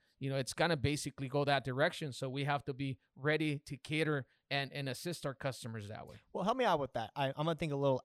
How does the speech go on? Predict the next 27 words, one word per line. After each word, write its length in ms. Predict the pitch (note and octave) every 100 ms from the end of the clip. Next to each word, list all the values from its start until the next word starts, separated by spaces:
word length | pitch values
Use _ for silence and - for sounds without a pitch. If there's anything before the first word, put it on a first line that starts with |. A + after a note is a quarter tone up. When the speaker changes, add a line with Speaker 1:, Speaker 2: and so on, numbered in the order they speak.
| -
Speaker 2:
outside 340 | C3+ - B2
the 60 | A#2+
box 360 | A#2+ A2+ -
based 240 | - A#2+ A#2+
on 60 |
what 100 | A2+ A2
you 100 | G#2+
just 180 | G#2
said. 220 | - F#2 -
Speaker 1:
Yeah. 220 | B2 A2 - _ _ _ _ _ _ _ _
Speaker 2:
You 100 | D3
can 120 | G3+
almost 320 | G3+ A#3+ D#3
leverage 400 | A#2+ C#3+ B2 -
that, 240 | - E2 - -
and 140 | A#2+ C3 _ C#3+ -
follow 200 | D#3+ C#3+
me 100 | B2
on 140 | G#2+
this. 240 | G2+ - - _ _ _ _ _ _ _ _ _ _ _ _ _ _
If 140 | C#3 C#3+
you 100 | G#3
had 180 | G#3
to 60 | F3
do 80 | D3+
face-to-face 540 | D#3+ - - C3+ B2
meetings 500 | B2+ A#2 A2 A2 -